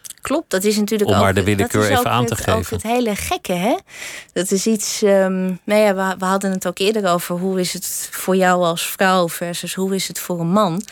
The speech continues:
Speaker 1: Dat is natuurlijk heel raar. Ik zit hier in een, eh, spijkerbroek en, eh, dat is toch, eh, ja, eh, traditioneel zou je kunnen zeggen dat zijn mannenkleren. En als een man een rok aantrekt, valt dat toch nog steeds, eh,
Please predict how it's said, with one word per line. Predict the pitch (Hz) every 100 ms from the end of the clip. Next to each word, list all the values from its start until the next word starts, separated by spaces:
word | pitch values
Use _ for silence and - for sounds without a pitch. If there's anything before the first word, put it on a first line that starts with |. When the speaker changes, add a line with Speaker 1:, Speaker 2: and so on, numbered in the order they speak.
| - - -
Speaker 1:
Dat | - 277
is | 247
natuurlijk | 214 196 180
heel | 196 233 180
raar. | 160 214 -
Ik | - 214
zit | - 202
hier | 202 196
in | 185 175
een, | 175 175 160
eh, |
spijkerbroek | 165 214 240 214 165 160 170 -
en, | - - 175 175 170 -
eh, | 160 165 160 165
dat | 185 196
is | 151
toch, | - 160 -
eh, | 151 151 151
ja, | 98 76 -
eh, | 160 156 147 151 156 - _ - - _ _ _ _
traditioneel | - 165 160 - 160 170 170
zou | 156
je | 156
kunnen | - 160
zeggen | 156 156 151
dat | 151
zijn | 147
mannenkleren. | 160 240 220 - 151 156 196 - - - - - - -
En | - 175 180 175 -
als | - - 190 180
een | 170
man | 208 220 208 180 175
een | - 175 165 160 160 - _ _
rok | 151 151 247 -
aantrekt, | 175 165 156 - 156 202 -
valt | 247 247
dat | 180 170 _ _
toch | - 214
nog | 190 175
steeds, | - 202 196 - -
eh, | - 156